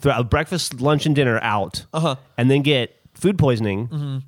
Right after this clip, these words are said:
Speaker 1: uh, and then you try to figure out who killed you.
Speaker 2: Right.
Speaker 1: Was it the migas at
Speaker 2: Uh-huh.
Speaker 1: Joann's?
Speaker 2: Mm-hmm.
Speaker 1: Was it the bagel for breakfast from Einstein's?
Speaker 2: Mm-hmm.
Speaker 1: Or was it, uh, the delicious dinner I had at Dip Dip?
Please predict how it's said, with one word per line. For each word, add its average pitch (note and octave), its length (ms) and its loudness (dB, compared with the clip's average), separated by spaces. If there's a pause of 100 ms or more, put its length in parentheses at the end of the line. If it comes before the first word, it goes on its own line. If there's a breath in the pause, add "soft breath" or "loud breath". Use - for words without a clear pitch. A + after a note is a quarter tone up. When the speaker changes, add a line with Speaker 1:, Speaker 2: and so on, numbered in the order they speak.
(100)
Speaker 1:
uh, G#2+ 220 -2
and A2+ 260 -2
then C3 300 2
you A#2+ 200 -4
try C3 220 -2
to B2 60 0
figure A#2+ 260 0
out G#2+ 80 -4
who A#2+ 120 0
killed G#2 260 -4
you. D#2 200 -8
Speaker 2:
Right. F3 380 0
Speaker 1:
Was D3+ 240 4
it D#3+ 160 -2
the D3+ 80 0
migas D#3 640 2
at C3 120 0
Speaker 2:
Uh-huh. D3+ 100 0
Speaker 1:
Joann's? B2+ 720 0
Speaker 2:
Mm-hmm. C3 240 -6
Speaker 1:
Was C3 200 0
it D3 140 -4
the C3 140 0
bagel C#3 680 0
for B2 220 -2
breakfast B2 680 -2
from A2+ 200 -2
Einstein's? A#2 680 0
Speaker 2:
Mm-hmm. B2+ 240 -6
Speaker 1:
Or C3+ 160 2
was C3 300 2
it, A#2+ 320 2
uh, G#2+ 360 0
the G#2 200 -2
delicious A#2+ 580 0
dinner A#2 340 -2
I A2 60 -2
had G2+ 240 -4
at F#2 160 -12
Dip A2 220 -6
Dip? D#2 240 -10